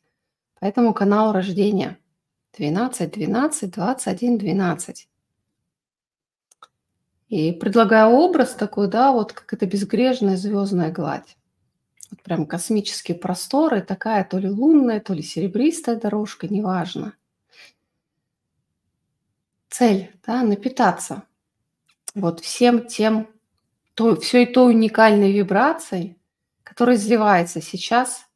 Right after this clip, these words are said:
на многих уровнях, на уровне многих измерений и из галактического центра. Понятно, ровно настолько, насколько это вам сегодня доступно.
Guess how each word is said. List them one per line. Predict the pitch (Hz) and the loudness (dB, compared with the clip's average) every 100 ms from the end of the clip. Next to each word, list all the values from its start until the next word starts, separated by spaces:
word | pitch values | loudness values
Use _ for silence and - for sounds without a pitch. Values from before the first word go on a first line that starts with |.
| _ _ _ | _ _ _
на | 208 190 233 233 - - _ _ | -6 2 4 4 0 -12 _ _
многих | 220 214 254 185 196 - | -2 2 2 2 -4 -4
уровнях, | 233 277 262 196 180 - | -2 0 0 0 -4 -8
на | - 180 | -10 -6
уровне | 202 196 190 | -4 -4 -2
многих | 196 208 202 196 - | -2 -2 -4 -6 -12
измерений | 170 196 190 214 269 247 208 - _ - _ _ _ - | -6 -4 -2 -2 -2 -2 -4 -8 _ -20 _ _ _ -6
и | 180 240 247 | -2 2 2
из | 233 | 0
галактического | 185 180 196 196 208 - 170 | -2 -2 -2 -4 -10 -8 -8
центра. | 175 165 156 196 | -8 -6 -8 -8
Понятно, | - 196 214 277 294 202 | -8 -4 -2 -2 -2 -2
ровно | 196 214 208 | 0 0 0
настолько, | 202 202 - 233 277 233 | 0 -2 -4 -4 -4 -4
насколько | 190 - - 226 208 | -4 -6 -8 -6 -6
это | 196 | -6
вам | 175 185 | -4 -4
сегодня | 190 180 185 180 143 | -6 -4 -4 -4 -6
доступно. | 143 - 147 - - - | -8 -8 -12 -10 -14 -14